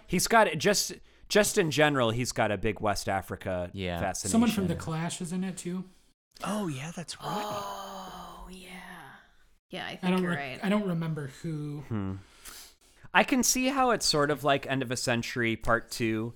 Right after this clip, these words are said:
Speaker 1: but I think Charmless Man on Great Escape is one of the great early Blur singles. Uh, sorry, not Charmless Man. Uh, Trav already mentioned that.
Speaker 2: Yeah.
Speaker 1: I think Country House
Speaker 2: Oh, yeah.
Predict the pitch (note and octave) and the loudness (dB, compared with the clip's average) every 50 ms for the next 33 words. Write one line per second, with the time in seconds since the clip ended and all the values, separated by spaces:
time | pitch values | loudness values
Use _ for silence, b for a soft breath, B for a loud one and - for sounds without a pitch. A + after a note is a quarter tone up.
0 | b b b b b b C3+ B2+ B2 B2+ C3+ - D#3 C#3 A#2 - - - - C3+ | b b b b b b 2 4 4 4 2 2 -2 -2 -2 -4 -4 0 2 2
1 | B2+ A#2+ A2 G#2+ G2+ - - A2 G#2+ G2+ G2+ G2 G2 G2 G2 G2+ - A#2+ A2+ G#2+ | 2 2 2 0 -2 -4 -4 -2 -2 0 0 0 -2 -2 -4 -8 -6 -4 -2 -2
2 | G2+ G#2 G2 - G#2+ G2+ G2 - - - - G2+ G2 F#2 - G#2 G2+ - - - | -2 -2 -4 -4 -4 -4 -4 -6 -6 -4 -4 -4 -4 -4 -6 -8 -8 -8 -10 -12
3 | - - A#2+ A2 A2 G#2 G#2 F#2 - - A2 - A2 G#2 F#2+ F#2+ F#2 - _ _ | -14 -8 -4 -2 -2 -2 -2 -4 -6 -10 -8 -6 -4 -4 -4 -6 -8 -14 _ _
4 | _ _ _ - _ _ A2 G#2 G2 F#2+ F#2+ F#2 F2 - G2+ F#2 F2+ - - G2 | _ _ _ -20 _ _ -8 -6 -6 -4 -6 -8 -8 -8 -10 -10 -10 -10 -10 -8
5 | F#2 F2+ F#2 E2+ E2+ - - - - - - - - _ _ _ _ _ _ _ | -8 -8 -10 -10 -10 -10 -10 -10 -12 -14 -20 -20 -20 _ _ _ _ _ _ _
6 | _ _ - - _ _ _ _ _ - B B B B B B B B _ _ | _ _ -20 -20 _ _ _ _ _ -20 B B B B B B B B _ _
7 | _ _ - C#3+ D3 C#3+ - - F3+ D3+ C3+ B2+ B2 - F#3 A#3 C4+ C4 - C4+ | _ _ 4 4 6 6 4 4 6 6 6 6 4 4 4 4 4 4 4 4
8 | A#3+ F#3+ D3+ D3 B2 - - A#2+ A2 G#2+ G#2+ A2+ C3 - b b b b b b | 4 4 4 0 -2 -2 -2 0 2 2 2 0 -2 -4 b b b b b b
9 | _ D3 D3 C#3+ - - G3+ G#3 F#3+ F#3 E3 D3 C3 A#2+ A2+ A#2 A2+ - - A2+ | _ 0 0 0 2 2 2 2 2 2 2 2 2 2 0 0 -2 -2 -2 -2
10 | A2 A2 - F3 - - E3+ - - - A#3 - - - E3 C3 A#2 A2+ F2+ D#2+ | -2 0 0 -2 -2 -2 -4 -4 -2 -2 -2 -2 0 -2 -2 -2 -2 -4 -6 -8
11 | - - - - G#3+ G#3 G3 D#3 A#2+ | -6 -6 -6 4 6 8 8 8 6